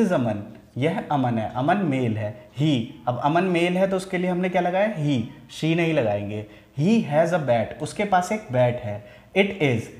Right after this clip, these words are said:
यह bat, it is his bat,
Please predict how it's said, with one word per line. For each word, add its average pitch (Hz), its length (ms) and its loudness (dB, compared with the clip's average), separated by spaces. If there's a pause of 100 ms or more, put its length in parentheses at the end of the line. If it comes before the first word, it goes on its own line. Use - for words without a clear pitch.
(120)
यह 170 260 4
bat, 175 500 4 (2000)
it 165 180 -2
is 262 280 0 (280)
his 185 280 2
bat, - 240 -6